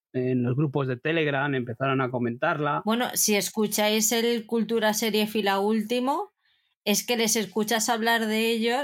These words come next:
Speaker 2: que es que por eso me la puse, porque es que les oí hablar a los cuatro, además es que a los cuatro también, pero que es que se les oía la emoción,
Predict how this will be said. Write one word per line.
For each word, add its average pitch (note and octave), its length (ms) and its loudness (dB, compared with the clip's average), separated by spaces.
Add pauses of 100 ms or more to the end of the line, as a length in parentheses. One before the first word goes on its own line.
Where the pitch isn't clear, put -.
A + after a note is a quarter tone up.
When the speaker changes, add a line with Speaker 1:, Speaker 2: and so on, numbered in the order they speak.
(100)
Speaker 2:
que G#3+ 100 2
es F#3+ 100 0
que - 320 -2
por G3+ 200 0
eso G3 200 0
me C4 120 -2
la F#3+ 180 2
puse, G3+ 460 -2 (400)
porque F#3+ 240 -2
es G3 100 -2
que - 160 -2
les F#3+ 680 -2
oí G3+ 280 0
hablar A#3+ 520 0
a G3+ 100 0
los F#3+ 260 0
cuatro, A#3 480 -2
además A3 380 0
es C4 120 -2
que G#3+ 120 0
a G3+ 40 2
los F3+ 220 -2
cuatro B3+ 640 -2 (420)
también, G#3 720 0
pero A#3 260 0
que - 80 -2
es G#3+ 140 0
que D4 100 0
se C#4+ 180 0
les B3 280 0
oía A3 380 2
la C4 140 0
emoción, C4+ 800 -2